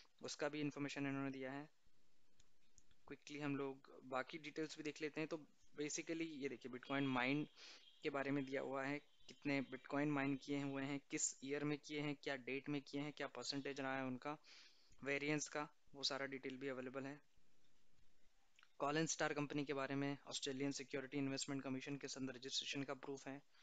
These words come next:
ये सारे वीडियोज़ हैं जो कि, आ, कंपनी से जुड़े हुए लोगों के बारे में हैं, उनके इंटरव्यूज़ हैं, तो वो आप देख सकते हैं।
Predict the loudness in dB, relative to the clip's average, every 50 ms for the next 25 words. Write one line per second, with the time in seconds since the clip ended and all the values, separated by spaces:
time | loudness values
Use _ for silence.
0 | -20 -20 -20 -20 -20 -20 -12 -10 -6 -2 0 0 0 0 -2 -4 -4 0 2 2
1 | 2 4 4 2 2 0 -2 -8 -20 -20 -20 -20 -20 -20 -20 -12 -10 -6 -4 -4
2 | -6 -6 -8 -8 -6 -4 -4 -4 -4 -6 -8 -6 -4 -2 -2 -2 -4 -4 -8 -10
3 | -14 -18 -18 -18 -16 -16 -18 -20 -20 -20 -16 -16 -16 -16 -12 -2 0 0 0 2
4 | 4 6 6 6 6 4 2 2 2 2 4 4 6 4 4 4 2 2 4 2
5 | 2 2 2 -4 0 2 2 2 4 4 2 2 2 2 2 0 -2 -2 -2 -4
6 | -4 -2 0 0 0 0 0 -2 -4 -4 -2 -4 -2 -2 -2 -4 -4 -4 -4 -2
7 | -2 -2 -2 -4 -6 -4 -2 -4 -4 -2 -2 -2 0 0 -2 -6